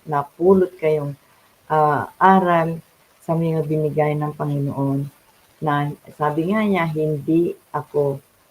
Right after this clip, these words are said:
kukulangin kasi nandiyan ang Panginoon." Ibig sabihin, huwag niyo namang, um, huwag niyo namang asahan na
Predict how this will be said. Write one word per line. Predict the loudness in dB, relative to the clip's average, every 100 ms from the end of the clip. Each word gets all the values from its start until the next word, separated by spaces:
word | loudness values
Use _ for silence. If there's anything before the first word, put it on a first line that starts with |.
| _ -2
kukulangin | -2 0 2 2 2 0 -2 -4 -6
kasi | -10 -6 -2 -2
nandiyan | -2 -4 -4 -4 -6
ang | -6
Panginoon." | -6 -4 -4 -6 -6 -8 -10 _ _ _ _ -6
Ibig | -6
sabihin, | 0 4 6 8 6 2
huwag | 0
niyo | 0 -2
namang, | -2 -2 -4 -6 _ _ _ _ -6
um, | -2 -2 -2 -2 -4 -8 -18 _ _ _ _ _ _ _ _ -6
huwag | -4
niyo | 0 0
namang | 0 0 -2
asahan | -4 -2 -2 -2 -2 -2
na | -2 -4